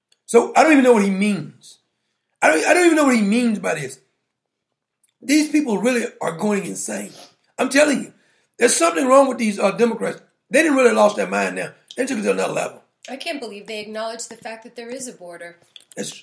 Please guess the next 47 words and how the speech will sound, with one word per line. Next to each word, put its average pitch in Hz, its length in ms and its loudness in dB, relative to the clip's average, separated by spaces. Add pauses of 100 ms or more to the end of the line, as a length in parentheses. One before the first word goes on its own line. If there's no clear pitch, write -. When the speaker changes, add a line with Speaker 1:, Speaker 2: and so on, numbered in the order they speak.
Speaker 1:
well, 196 120 -2
they 196 60 0
don't 220 140 0
want 277 140 2
to 269 60 -10
be 214 80 -6
Speaker 2:
Kind - 120 -4
of - 60 -6
Speaker 1:
one. - 60 -14
Speaker 2:
a - 40 -18
fallacy, 226 640 -12
isn't 190 180 -18
it? 262 220 -18 (260)
Speaker 1:
Beto 247 260 6
O'Rourke, 220 600 -2
the 85 80 -12
butt 110 240 -2
waxer, 98 480 -4 (100)
he, 214 220 -8
he, 196 180 -6
he 170 140 -8
don't 208 160 -2
want 240 120 2
a 240 60 -8
border. 214 300 -2 (800)
Elizabeth 220 340 -4
Warren - 220 0
don't 95 120 -2
want 190 160 -6
a 156 60 -14
border. - 320 -10 (540)
Um, 185 400 -4 (640)
none 247 160 2
of 349 80 2
these 311 120 0
people 262 200 -2
really 254 180 0
wants 233 240 -2
a 196 60 -10
border. 262 360 -4 (720)
So, 233 420 0 (1040)
I 254 80 4
don't, 254 180 0 (140)
wait 233 80 -6
a 214 40 -4
minute, 160 280 -10
report - 460 -2